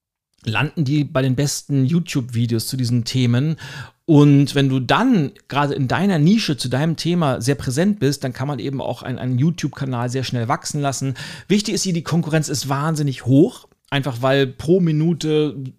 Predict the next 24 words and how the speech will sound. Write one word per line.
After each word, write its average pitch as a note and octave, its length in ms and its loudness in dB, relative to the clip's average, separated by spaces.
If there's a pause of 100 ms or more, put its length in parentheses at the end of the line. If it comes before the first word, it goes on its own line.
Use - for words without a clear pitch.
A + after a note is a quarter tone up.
(280)
zig - 340 -4
Millionen D3+ 480 0
Videos D3 340 -4
weltweit C#3 420 -4
hochgeladen A2 720 -4
werden. A2 360 -4 (420)
Und E3 220 4
YouTube F3+ 360 -2
verlangt D3 520 -4
natürlich C#3+ 400 -6
auch, B2 100 -8
wenn C3+ 100 -2
man C#3 100 -4
ein B2+ 120 -2
gewisses B2 300 -2
Kanalwachstum A#2+ 880 -4
und B2+ 100 -6
damit A#2+ 240 -4
Reichweite B2 480 -2
haben A2+ 200 -2
möchte, B2 160 -4
dass C3 120 -8
man C3+ 140 -4
regelmäßig B2+ 1300 0